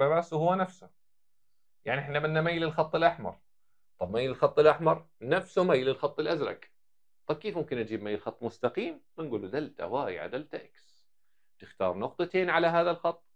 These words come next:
وبتختار وبتطلع دلتا واي على دلتا إكس، يعني ميل الخط، فبتكون أنت عرفت المشتقة. فأنا هون لما بدي اف برايم للصفر بقول له يعني بدي ميل الخط الأزرق هاد، بختار لي عليه نقطتين،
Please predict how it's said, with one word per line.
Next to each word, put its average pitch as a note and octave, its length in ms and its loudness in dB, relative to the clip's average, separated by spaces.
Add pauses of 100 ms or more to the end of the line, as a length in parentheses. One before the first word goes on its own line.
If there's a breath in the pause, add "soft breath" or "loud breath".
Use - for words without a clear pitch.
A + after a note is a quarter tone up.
(280)
وبتختار A#2 540 0
وبتطلع A2+ 460 2
دلتا D#3+ 320 0
واي F3 180 4
على D#3+ 180 2
دلتا - 220 -4
إكس، - 220 -8
يعني G2+ 240 -2
ميل F3+ 300 0
الخط، F3+ 400 0 (180)
فبتكون A#2 400 -8
أنت A#2+ 200 -8
عرفت G#2 300 -4
المشتقة. A2+ 760 -14 (680)
فأنا G#3+ 260 4
هون G3 200 6
لما C#3 180 2
بدي E3 380 2
اف G3 160 -4
برايم D#3+ 380 4
للصفر C#3 420 -2
بقول C#3 300 0
له C3+ 60 2
يعني B2 220 0
بدي A2 340 -6
ميل A#2+ 320 -4
الخط A2 440 0
الأزرق C#3+ 560 0
هاد، F#3 380 6 (560)
بختار C#3 380 6
لي F3 80 4
عليه F3+ 220 8
نقطتين، F3 640 -2